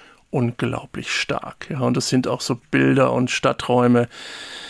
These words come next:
die sind nicht nur beim ersten Mal beeindruckend, sondern da mache ich gar keinen Hehl daraus. Das, das sind schon auch berührende Lagen.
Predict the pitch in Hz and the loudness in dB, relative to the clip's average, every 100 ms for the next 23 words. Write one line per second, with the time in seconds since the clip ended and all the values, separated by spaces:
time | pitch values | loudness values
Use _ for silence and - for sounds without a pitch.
0 | - _ - 123 127 135 143 139 123 127 | -18 _ -4 0 2 2 2 2 4 2
1 | 127 139 - 175 135 120 120 123 123 117 | 2 2 2 4 6 6 4 4 2 4
2 | 127 127 - 127 - 135 127 123 123 123 | 4 2 2 0 0 0 2 4 4 2
3 | 151 127 123 135 156 131 - 127 - 120 | 0 -2 -2 -4 -4 -4 -2 0 0 0
4 | 117 110 127 127 123 123 123 123 - 120 | 0 0 2 2 2 2 2 0 -4 -4
5 | - - 127 - 135 - 143 127 - 135 | -6 -6 -8 -4 -4 -2 -2 -4 -4 -2
6 | 117 123 156 139 123 123 120 120 139 131 | -2 -2 0 0 2 2 2 0 -2 0
7 | 127 127 | 2 2